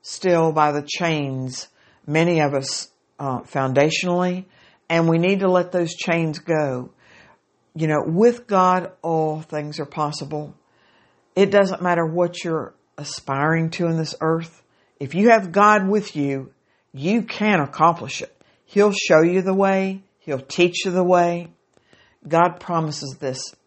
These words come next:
and these things to us and more in his word.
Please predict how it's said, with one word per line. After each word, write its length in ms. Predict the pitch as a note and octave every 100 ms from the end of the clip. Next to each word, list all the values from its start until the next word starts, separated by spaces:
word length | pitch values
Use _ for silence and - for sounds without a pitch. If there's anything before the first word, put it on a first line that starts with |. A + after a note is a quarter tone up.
| _ _ _
and 160 | D3 C#3
these 240 | D3 C#3
things 300 | - C#3 C3
to 160 | - -
us 160 | C#3+ -
and 200 | D3 C#3+
more 280 | D3 C#3
in 160 | - C#3
his 200 | C#3 C3+
word. 400 | C#3+ C3 C3 E3+